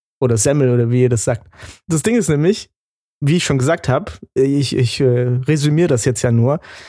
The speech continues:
es vereint alle guten Eigenschaften von, äh, persönlichen Geschenken.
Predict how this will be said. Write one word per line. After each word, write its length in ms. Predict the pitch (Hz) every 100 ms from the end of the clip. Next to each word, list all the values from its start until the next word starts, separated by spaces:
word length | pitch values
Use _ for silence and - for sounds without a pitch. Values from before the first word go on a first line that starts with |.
| - _ _
es 100 | 120
vereint 500 | - 139 143 175 - - _ _
alle 300 | 160 180 220
guten 320 | 190 208 202 202
Eigenschaften 880 | 151 139 135 - 135 - 170 208 - _ _ _ _ _ _ _ _ _ _ _ -
von, 480 | 131 - 139 139 135
äh, 260 | 139 135 127
persönlichen 640 | 147 127 160 202 196 165
Geschenken. 580 | 135 135 123 156 202